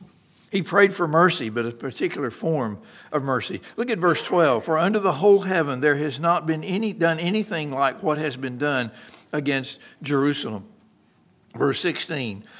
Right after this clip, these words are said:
"O Lord, according to all your righteous acts, let your anger and your wrath turn away from your city, Jerusalem, your holy hill,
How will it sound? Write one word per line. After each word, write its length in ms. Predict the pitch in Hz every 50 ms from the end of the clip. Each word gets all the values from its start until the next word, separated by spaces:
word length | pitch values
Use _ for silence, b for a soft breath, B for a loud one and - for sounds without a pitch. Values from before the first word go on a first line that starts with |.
| B B -
"O 80 | 156
Lord, 320 | 165 160 170 180 190 185 165
according 380 | 151 - 175 196 190 180 170
to 60 | 156
all 260 | 139 160 180 190 202 202
your 120 | 196 175
righteous 540 | 160 165 147 147 147 - - 165 139 - -
acts, 360 | 147 135 139 135 139 - -
let 180 | 160 160 151 143
your 220 | 143 143 151 165
anger 400 | 151 165 175 185 190 196 190 185
and 180 | 160 139 147 147
your 160 | 139 135 127
wrath 380 | 127 147 156 165 170 160 156 -
turn 180 | 180 175 156
away 440 | 143 139 135 139 139 143 147 139 139 B B B B B
from 240 | - - 147 175 175
your 220 | 160 143 143 147 135
city, 580 | - - - 196 196 196 220 214 214 202 - B B B B B B B B B B B B B B -
Jerusalem, 680 | 135 123 147 147 160 170 170 175 - 175 160 151 151 143 B B B B B B
your 200 | 160 160 156 143
holy 440 | - - 180 190 196 214 208 185
hill, 540 | 160 143 151 156 143 135 135 131 131 127 B